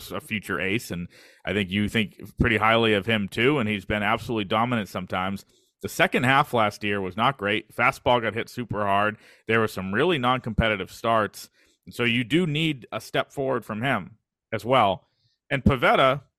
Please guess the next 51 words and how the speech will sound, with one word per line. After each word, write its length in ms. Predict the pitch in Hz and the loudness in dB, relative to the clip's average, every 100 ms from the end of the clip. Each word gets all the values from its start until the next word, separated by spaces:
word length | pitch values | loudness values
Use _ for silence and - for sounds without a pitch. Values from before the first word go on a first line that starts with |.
| _ _ _ - | _ _ _ -4
like, 280 | 127 120 _ _ _ - | -4 -4 _ _ _ -8
Pivetta's 360 | 127 156 262 - | -4 -2 -2 -6
career, 500 | - 151 151 107 - | -6 0 0 -2 -4
the 80 | 110 | -4
hallmark 400 | 135 208 180 170 | -2 -2 -4 -4
of 60 | 123 | -6
Pivetta's 360 | 113 131 123 | -2 -2 -2
career 480 | - 107 123 127 104 | -6 -4 -2 0 0
is 160 | 95 - | -4 -8
inconsistency. 840 | 131 107 92 120 - 92 - 90 - _ _ _ _ - | -10 -8 -6 -6 -6 -10 -8 -8 -10 _ _ _ _ -2
He 100 | 110 | 2
gives 240 | 123 160 | 4 4
you, 300 | 175 160 151 - _ _ _ _ | 4 4 4 -4 _ _ _ _
you 80 | 127 | -2
know, 240 | 110 107 - | 0 -2 -4
a 80 | 101 | -8
ton 300 | - - 147 | -6 -2 0
of 100 | 160 | 2
innings 380 | 143 147 160 147 | 2 0 -2 -6
and 120 | 110 | -8
a 40 | 104 | -4
ton 200 | 131 131 | -2 -2
of 60 | |
starts. 400 | - 117 135 - | 0 2 0 0
He's 160 | 107 104 | -4 0
out 200 | 120 - | 0 0
there 160 | 117 | 0
every 200 | 117 110 | 0 -2
day 240 | 104 120 143 | -2 0 0
and 80 | 104 | -2
good 180 | 110 | -4
on 80 | 117 | -2
him 140 | 120 120 | -6 -6
for 140 | 101 | -4
that, 200 | 95 98 | 0 2
or 80 | 117 | 2
every 200 | 113 117 | 0 0
five 280 | 123 110 98 | 2 0 2
days 320 | 104 127 123 | 0 -2 -4
or 160 | 98 | -6
whenever 300 | 95 104 117 | -4 -4 -2
they 100 | 110 | -2
pitch 240 | 104 120 131 | -2 -2 -2
him 120 | 123 | -2
last 260 | 117 120 117 | -2 -2 -4
year, 140 | 127 | -4
good 320 | 101 113 120 | -4 -2 0
on 100 | 117 | 0
him 120 | 120 | -2
for 120 | 110 98 | -4 0
that. 300 | 101 147 | 2 2